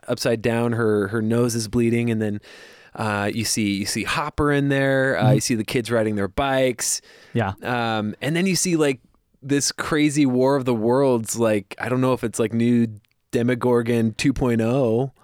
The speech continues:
Speaker 2: Yeah, I, it's kinda hard to know exact-, 'cause you saw the drawing
Speaker 1: Yeah.
Speaker 2: that one of the characters had obviously drawn, one of the
Speaker 1: Yeah.
Speaker 2: kids,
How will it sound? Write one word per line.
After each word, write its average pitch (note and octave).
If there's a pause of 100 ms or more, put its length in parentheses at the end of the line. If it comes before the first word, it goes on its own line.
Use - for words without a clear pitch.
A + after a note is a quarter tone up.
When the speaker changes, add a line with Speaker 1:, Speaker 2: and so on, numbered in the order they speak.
Speaker 2:
Yeah, A#3
I, D#3
it's G3+
kinda A3
hard G3+
to G#3
know G3
exact-, F3+
'cause D3
you D#3
saw G3
the F3+
drawing C3
Speaker 1:
Yeah. A2+ (100)
Speaker 2:
that B2+
one C#3+
of C3+
the B2+
characters C3
had C3
obviously B2
drawn, G#2+
one A2+
of A2
the B2
Speaker 1:
Yeah. A2+
Speaker 2:
kids, A2